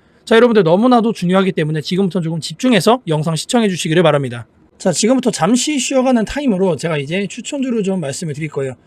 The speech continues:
자, 이제 매 영상마다 제가 가이드를 좀 잡아 드릴 거고, 상승하면 다른 종목으로 바꿔가면서 지속적으로 종목 언급해 드릴 겁니다. 자, 추가적인 가이드 실시간으로 받고자 하는 분,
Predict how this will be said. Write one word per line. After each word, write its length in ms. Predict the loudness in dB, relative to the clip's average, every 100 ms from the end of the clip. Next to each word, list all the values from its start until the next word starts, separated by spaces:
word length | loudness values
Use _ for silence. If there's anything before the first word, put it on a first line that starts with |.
| _ _ -2
자, 100 | 2
이제 120 | 4
매 200 | 4 4
영상마다 640 | 2 2 2 2 2 0
제가 320 | 0 2 0 0 _ _ -14
가이드를 380 | -2 2 4 4
좀 120 | 2
잡아 240 | -2 -6 -4
드릴 180 | -4
거고, 380 | -4 -2 -2 -4 _ _ -10
상승하면 540 | -4 -4 0 2 0
다른 280 | 0 0 0
종목으로 360 | 2 0 -2 -2
바꿔가면서 520 | -4 -6 -6 -8 -10
지속적으로 640 | -10 -12 -8 -6 -4 -6 -8 _ -12
종목 300 | -4 -2 -2
언급해 340 | -4 -4 -4
드릴 180 | -2 -4
겁니다. 380 | -4 -6 -14 -20 _ _ _ _
자, 80 | -4
추가적인 680 | -2 2 4 4 2 2 2
가이드 340 | 2 2 2
실시간으로 720 | 0 -2 -2 0 0 2 0
받고자 360 | -2 -6 -4 -2
하는 140 | -2
분, 200 | -4 -8